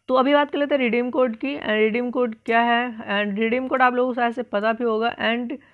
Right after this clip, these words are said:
आ, अगर आप लोग शाम को रिडीम नहीं कर पाए थे, तो मैं आप लोग यहाँ पे बता दूँ कि रिडीम कोड का जो यहाँ पे टाइम है, वो एक्सटेंड कर दिया गया है। मतलब कि अब आप लोग रिडीम कोड जो यहाँ पे,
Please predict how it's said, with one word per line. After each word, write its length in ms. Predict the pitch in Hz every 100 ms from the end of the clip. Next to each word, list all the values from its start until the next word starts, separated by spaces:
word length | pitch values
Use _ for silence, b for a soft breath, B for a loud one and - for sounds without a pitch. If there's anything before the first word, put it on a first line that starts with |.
| b b _ -
आ, 400 | - 190 190 196
अगर 240 | 214 220 262
आप 100 | 262
लोग 100 | 269
शाम 260 | 247 233
को 80 | 247
रिडीम 260 | 233 233 226
नहीं 200 | 208 220
कर 120 | 233
पाए 240 | 226 226
थे, 80 | 226
तो 100 | 226
मैं 120 | 226
आप 100 | 220
लोग 100 | 220
यहाँ 140 | 226 214
पे 60 |
बता 220 | 196 196
दूँ 120 | 196 208
कि 100 | 226
रिडीम 560 | 220 202 196 196 226
कोड 340 | 233 233 226 208
का 140 | 233
जो 120 | 220
यहाँ 140 | 226 220
पे 140 | 226
टाइम 380 | 208 196 190 208
है, 60 | 214
वो 100 | 208
एक्सटेंड 540 | 196 - - 208 202
कर 160 | 202 202
दिया 280 | 190 208
गया 120 | 208 226
है। 100 | - b b b _
मतलब 320 | 202 226 269
कि 200 | 262 277 -
अब 180 | 233 240
आप 120 | 247
लोग 180 | 247 247
रिडीम 340 | 233 220 233
कोड 260 | 233 233 220
जो 100 | 233
यहाँ 300 | 233 226 220
पे, 280 | 254 277